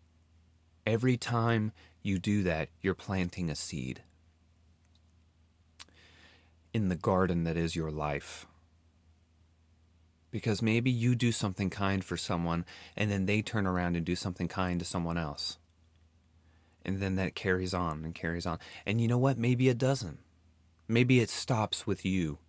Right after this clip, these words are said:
But that's why you keep trying. That's why you keep doing it. And you don't need to go looking for it.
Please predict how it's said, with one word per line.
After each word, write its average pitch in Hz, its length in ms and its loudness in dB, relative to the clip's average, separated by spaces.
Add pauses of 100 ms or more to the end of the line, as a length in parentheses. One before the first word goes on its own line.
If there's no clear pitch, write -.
(1500)
But 117 120 -4
that's 110 280 -2
why 110 100 2
you 98 260 0
keep - 300 -4
trying. 76 580 -2 (600)
That's 120 180 0
why 120 100 2
you 107 180 0
keep - 320 -6 (120)
doing 87 320 -2
it. - 340 -10 (800)
And 156 280 4
you 151 220 2
don't 170 240 6
need 143 200 2
to 139 80 0
go 120 300 4
looking 95 500 2
for 78 320 0
it. - 220 -6